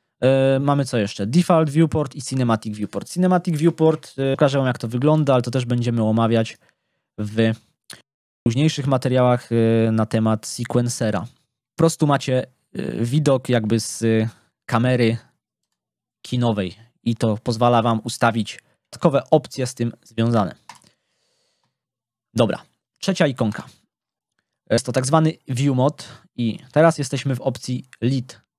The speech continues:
czyli opcji, która renderuje, e, tą scenę za pomocą atrybutów, e, światła, które ustawiliście. Czyli to jest po prostu,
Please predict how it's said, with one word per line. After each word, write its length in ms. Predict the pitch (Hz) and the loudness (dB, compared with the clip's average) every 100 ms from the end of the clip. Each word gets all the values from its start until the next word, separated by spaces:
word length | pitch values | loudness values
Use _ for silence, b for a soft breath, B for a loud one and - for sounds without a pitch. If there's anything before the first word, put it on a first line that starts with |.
| _ _ | _ _
czyli 340 | - 185 175 - | -2 0 0 0
opcji, 400 | 156 - 156 151 | -2 -2 -6 -6
która 420 | - 123 123 123 | -4 0 2 0
renderuje, 560 | 120 120 123 127 127 127 | -2 -2 0 0 2 2
e, 380 | 123 - 120 117 | 0 0 -2 0
tą 120 | 131 | -2
scenę 480 | - 127 123 120 120 - | -4 -2 0 0 -2 -4
za 120 | 127 | -4
pomocą 440 | 120 127 120 127 127 b b b _ - | -2 -4 -4 -8 -8 b b b _ 0
atrybutów, 720 | 170 170 - 165 - - - 143 139 | 2 2 2 2 0 -12 -6 -4 -2
e, 40 | |
światła, 500 | - 147 147 143 139 | 2 4 4 4 2
które 220 | - 131 | 0 -2
ustawiliście. 500 | 123 - 117 110 - | -2 -2 0 -2 -4
Czyli 160 | 117 190 | -6 2
to 80 | 180 | 2
jest 140 | - | 2
po 60 | 139 | -2
prostu, 360 | 139 - 131 | -2 -2 -4